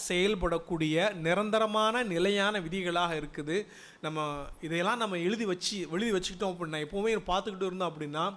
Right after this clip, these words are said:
இதுல ஒரு இன்ச்சு கூட, சின்ன பிசகல் கூட ஏற்படாது. எப்படி நமக்கு இஸ்லாம் என்ன வரம்புகளை கொடுக்குதோ, என்ன விதிகளை கொடுக்குதோ, இதெல்லாம் தனிப்பட்ட உங்களுடைய வாழ்க்கையில செயல்படக்கூடிய விதிகள்,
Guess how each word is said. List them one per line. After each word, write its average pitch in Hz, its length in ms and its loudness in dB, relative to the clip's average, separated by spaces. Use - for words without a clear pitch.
இதுல 165 380 2
ஒரு 160 140 0
இன்ச்சு 214 420 -2
கூட, 175 320 -2
சின்ன 208 260 -4
பிசகல் 196 400 2
கூட 190 180 2
ஏற்படாது. 151 480 0
எப்படி 269 680 2
நமக்கு 170 320 -4
இஸ்லாம் 233 420 2
என்ன 214 300 2
வரம்புகளை 233 580 4
கொடுக்குதோ, 269 440 2
என்ன 220 220 2
விதிகளை 247 440 0
கொடுக்குதோ, 240 460 0
இதெல்லாம் 220 520 2
தனிப்பட்ட 240 680 2
உங்களுடைய 208 320 4
வாழ்க்கையில 226 340 2
செயல்படக்கூடிய 220 520 2
விதிகள், 180 400 0